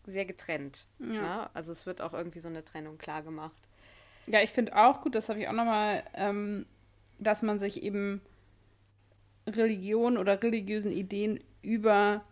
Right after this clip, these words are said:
Speaker 2: diese Satansfigur nähert, anstatt sich über die Gottesfigur zu nähern. Also letztendlich hätte man, das hätte nicht geklappt und das würde nicht klappen. Das wär auch,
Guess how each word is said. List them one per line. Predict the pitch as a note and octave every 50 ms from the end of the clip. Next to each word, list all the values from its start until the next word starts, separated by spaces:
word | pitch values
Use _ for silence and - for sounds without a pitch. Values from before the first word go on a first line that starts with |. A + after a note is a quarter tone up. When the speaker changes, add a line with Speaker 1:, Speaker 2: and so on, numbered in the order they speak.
| _ _ _ _ _ _ _ - _ _ _ _ _
Speaker 2:
diese | - G3 G3 G#3 G3 G3 G3+ F#3+
Satansfigur | F#3+ F3+ F3+ B3 B3+ - B3 A#3 A3+ - - G#3+ G3 - A3 A3 A3
nähert, | G#3+ G#3 G3+ G3+ G#3 G#3 G3+ G3+ - - - -
anstatt | - G#3 G3+ - - - G3 F#3+ F#3+ - - -
sich | G#3 G3+ -
über | - G3+ F#3+ G3 G3
die | F#3 F#3 F3+
Gottesfigur | - G#3+ G#3 - G#3+ G3+ - - F3+ - - - E3+ D#3+ D#3
zu | - - E3
nähern. | E3 E3+ D3+ - - - - F3+ - - - - - - - - - - - - - -
Also | - F#3 G3+ F#3+ G3
letztendlich | F#3 G3 G3 F#3 - - G3+ G3+ G#3 G3+ -
hätte | G#3 G3 - G#3
man, | G#3 G3+ G3 G3 G3 G3 F#3+ - - - - - - -
das | G#3+ G3+ G3 - - -
hätte | A3 A#3 B3 A#3+ - C#4
nicht | B3 A#3 A#3 A3+ - -
geklappt | F#3+ - - - A#3+ B3+ B3+ -
und | G3+ F#3+
das | F#3 F#3 - -
würde | A3 G#3+ A#3+ C4 B3+ B3+ B3+ B3 A#3+ B3 A#3+ A#3 - - - - - - - - - - _ _ _ _ _ _ - _ _ _ _ -
nicht | G#3+ A3+ G#3 -
klappen. | - G#3+ G3 G3 G#3+ G3 G3
Das | F3 F3+ F#3+ - -
wär | G3 F#3 F#3 F#3 - -
auch, | F#3+ F#3+ F#3 - - -